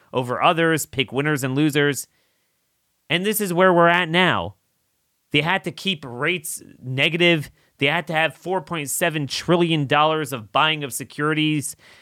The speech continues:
in order to, you know, put us on a ventilator. And now they can't get us off the ventilator, 'cause when they tried to offload just, what, six hundred billion of the four point seven trillion and then raise interest rates just, you know,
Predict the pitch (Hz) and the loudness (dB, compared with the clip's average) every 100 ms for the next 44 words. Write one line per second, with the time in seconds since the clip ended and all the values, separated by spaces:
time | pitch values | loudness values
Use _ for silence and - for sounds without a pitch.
0 | - 131 131 151 151 139 127 110 _ _ | -6 -4 -2 -2 0 0 0 -2 _ _
1 | _ _ _ _ _ - 123 98 - - | _ _ _ _ _ -4 -4 -4 -4 2
2 | 175 160 156 143 147 190 151 127 123 131 | 2 4 2 2 0 0 0 0 2 2
3 | 147 165 147 165 139 151 127 180 240 147 | 2 0 0 0 2 2 6 6 6 2
4 | 127 120 117 117 110 127 - _ _ _ | 0 0 -2 -2 -2 -4 -8 _ _ _
5 | _ _ 165 170 147 139 - 180 202 160 | _ _ -6 -4 -4 -4 0 0 0 -2
6 | - 202 196 147 139 123 147 - 131 147 | 2 2 2 -2 -2 -2 -6 -6 -4 -4
7 | - - 175 160 165 143 151 107 _ 160 | -4 -6 -4 -2 -4 -2 -4 -6 _ 0
8 | 196 147 120 117 117 - 151 131 139 120 | 0 0 -2 -4 -8 -6 -4 -4 -6 -2
9 | 139 117 107 185 202 113 104 104 _ _ | -4 -4 -6 -2 -2 -2 -6 -12 _ _
10 | _ _ _ 123 131 135 127 156 135 165 | _ _ _ -6 -2 -2 0 0 0 -2
11 | 165 151 - 117 120 - 143 - 131 123 | -2 -4 -2 -4 -4 -4 -6 -6 -4 -2
12 | 110 | -4